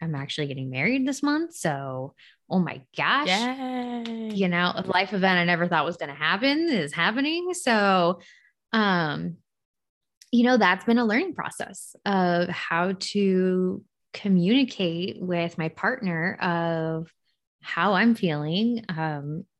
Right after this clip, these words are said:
Speaker 1: you know, especially when you get in disagreements, 'cause you're going to, because
Speaker 2: Mm-hmm.
Speaker 1: you aren't identical human beings.
Speaker 2: Mm-hmm.
Speaker 1: Um, and,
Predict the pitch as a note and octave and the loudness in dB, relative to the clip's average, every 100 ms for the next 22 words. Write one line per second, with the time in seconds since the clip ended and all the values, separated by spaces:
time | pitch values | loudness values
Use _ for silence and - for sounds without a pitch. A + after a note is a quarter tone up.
0 | _ _ _ _ - - G3+ F3 F#3+ - | _ _ _ _ -20 -2 0 0 -2 -8
1 | D3+ - A#3+ C4 D#4+ D4 G#3+ G3+ F3 D#3 | -8 -2 0 2 2 0 -2 -2 -2 -2
2 | C3+ C3 - - E3+ G3+ B3 E4 B3+ - | -2 -6 -8 -4 -4 -2 0 2 4 4
3 | D#3+ C#3+ D3+ D#3+ D3+ D#3+ F3+ F#3+ F3 E3+ | 0 0 -2 -2 -4 -4 -6 -8 -4 -2
4 | F#3+ F#3+ G#3 A3+ - A3+ B3 A#3+ A#3+ B3 | -2 2 2 2 2 0 2 0 0 -2
5 | C4 C4 C4+ D#4 C4 F#3+ F3 F#3 - - | -2 0 0 2 2 2 0 -4 -12 -20
6 | - - F#3 F#3+ G3+ G#3 F#3+ F3 E3+ E3+ | -20 -16 -14 -4 0 2 4 4 2 -2
7 | - _ - A#3+ A#3 A3 G3+ F#3+ | -8 _ -2 2 4 2 0 -2